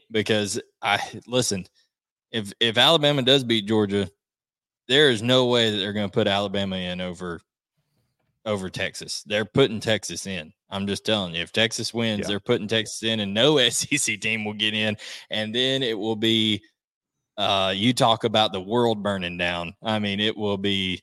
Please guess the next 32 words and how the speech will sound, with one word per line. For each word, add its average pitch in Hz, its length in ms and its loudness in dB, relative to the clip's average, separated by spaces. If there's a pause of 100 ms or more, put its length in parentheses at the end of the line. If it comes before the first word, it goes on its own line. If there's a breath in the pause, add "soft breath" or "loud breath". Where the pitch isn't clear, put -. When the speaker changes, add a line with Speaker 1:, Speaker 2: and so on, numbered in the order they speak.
(140)
Speaker 1:
it 113 160 0
will 104 200 -2
be 98 340 -4
apoplectic 104 840 0
around 95 340 -2
here 92 300 -2 (240)
in, 95 260 -4
uh, 90 260 -2 (140)
in 95 160 -6
God's 95 280 0
country, 90 380 -4
so 95 180 -4
to 85 100 -8
speak. 87 380 -6 (1300)
Speaker 2:
Yes, 104 260 -8
it 120 80 -8
will. 107 160 -4
But 117 140 -4
that's 123 200 0
what 143 140 -2
we, 117 240 0 (160)
that's 117 200 -4
what 143 80 -2
we 123 80 0
love 110 200 -2
about 92 300 -6
it. 90 100 -18 (1500)
Speaker 1:
No 98 240 0
doubt, 90 380 0
no 101 200 -6
doubt. 90 400 -4
Uh, 92 220 -4